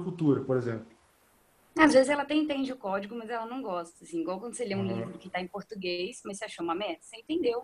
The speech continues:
Speaker 2: mas você achou ruim.
Speaker 1: Sim.
Speaker 2: Então, entender o código nem sempre significa que você vai gostar, né? Mas que você vai entender,
Speaker 1: Sim.
Speaker 2: só, pelo menos.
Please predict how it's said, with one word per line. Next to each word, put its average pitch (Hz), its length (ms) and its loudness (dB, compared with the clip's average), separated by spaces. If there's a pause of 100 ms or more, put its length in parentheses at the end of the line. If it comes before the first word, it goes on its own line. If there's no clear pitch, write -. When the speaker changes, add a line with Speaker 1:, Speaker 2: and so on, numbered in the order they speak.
(140)
Speaker 2:
mas 233 160 -8
você 254 80 -12
achou 302 200 -10
ruim. 196 200 -6
Speaker 1:
Sim. 135 320 0 (320)
Speaker 2:
Então, 226 720 0 (300)
entender 254 340 8
o 269 120 8
código 233 360 8
nem 262 140 -2
sempre 254 240 -6
significa 254 340 -6
que 269 60 -14
você - 80 -2
vai 262 100 4
gostar, 254 460 -6
né? 165 140 -14
Mas 185 200 -16
que - 80 -20
você 226 80 -8
vai 202 140 -2
entender, 123 420 0
Speaker 1:
Sim. - 80 -20
Speaker 2:
só, 87 120 -16
pelo 170 200 -8
menos. 302 180 -10